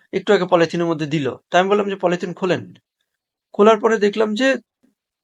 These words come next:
আমি আবার কি করলাম, সেকেন্ড ড্রামটাও চেক করলাম। সেকেন্ড ড্রামে দেখলাম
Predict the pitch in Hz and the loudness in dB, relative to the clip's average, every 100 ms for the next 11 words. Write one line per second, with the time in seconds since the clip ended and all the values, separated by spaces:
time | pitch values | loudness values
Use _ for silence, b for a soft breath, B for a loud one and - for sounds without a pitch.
0 | _ 185 220 208 180 185 180 208 226 220 | _ -2 2 4 4 2 -4 -6 -4 -4
1 | - 175 185 170 165 160 156 156 - 131 | -4 -2 0 0 2 2 0 -2 -10 -8
2 | 123 131 175 180 190 190 196 190 190 190 | -8 -8 -6 -4 -2 -4 -4 -4 -2 -4